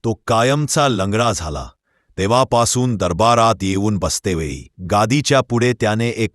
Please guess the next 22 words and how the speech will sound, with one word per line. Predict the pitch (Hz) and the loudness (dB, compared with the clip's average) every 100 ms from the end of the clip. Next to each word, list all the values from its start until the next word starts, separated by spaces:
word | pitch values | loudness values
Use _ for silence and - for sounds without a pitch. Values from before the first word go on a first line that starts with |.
| - | -2
पडदा | 104 101 117 | -2 2 2
करविला | 107 90 80 73 73 67 _ _ _ - | 2 -2 -2 -4 -6 -10 _ _ _ -2
आणि | 107 110 | 0 2
आपला | 107 120 120 | 0 2 0
लंगडेपणा | 101 95 110 135 123 110 120 120 | 2 0 2 2 2 2 2 2
लोकांस | 92 98 110 110 110 90 | 0 -2 0 0 0 -4
दिसू | 98 - 143 | -2 0 2
नये | 117 104 | 2 0
म्हणून | 90 82 69 62 _ _ _ | -2 -6 -8 -12 _ _ _
तो | 135 | -2
गादीवर | 104 101 101 107 139 139 | 0 2 2 2 2 2
येऊन | 120 110 120 127 | 2 0 0 0
बसल्यावर | 92 90 110 117 120 110 | -2 -4 0 0 2 0
मग | 104 117 - | 0 -2 -2
पडदा | 90 85 107 107 | -4 0 2 0
दूर | 85 92 | -2 -6
करी. | 85 76 62 - _ _ _ _ - | -6 -8 -10 -18 _ _ _ _ -2
अशा | 127 180 170 | 2 2 2
स्थितीतही | - 131 139 123 107 110 101 - _ _ | 0 -2 0 0 0 0 -2 -6 _ _
त्याचा | 101 101 - 113 87 | -2 0 0 0 0
राज्यलोभ | 92 104 90 120 120 120 - | 0 0 0 2 2 0 -2
आणि | 92 104 | -4 -4